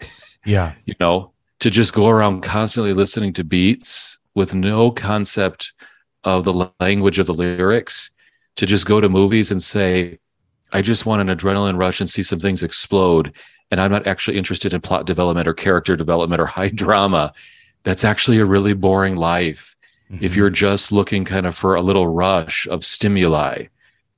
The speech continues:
Speaker 1: uh, that would be a, a, a new approach that I hadn't really thought of until you started talking about this kind of the, the, the boredom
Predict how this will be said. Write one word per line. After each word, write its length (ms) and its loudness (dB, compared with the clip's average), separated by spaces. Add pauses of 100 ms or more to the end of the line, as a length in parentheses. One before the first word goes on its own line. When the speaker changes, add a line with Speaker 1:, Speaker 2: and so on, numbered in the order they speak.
(220)
Speaker 1:
uh, 320 0
that 160 0
would 120 0
be 140 4
a, 100 6
a, 220 0
a 20 0
new 220 4
approach 360 2
that 120 2
I 60 2
hadn't 160 -2
really 140 -6
thought 260 0
of 100 0
until 220 -4
you 100 -4
started 280 -2
talking 280 -2
about 160 0
this 180 -4
kind 160 -4
of 120 -4
the, 160 -10 (100)
the, 140 0 (340)
the 260 -4
boredom 760 2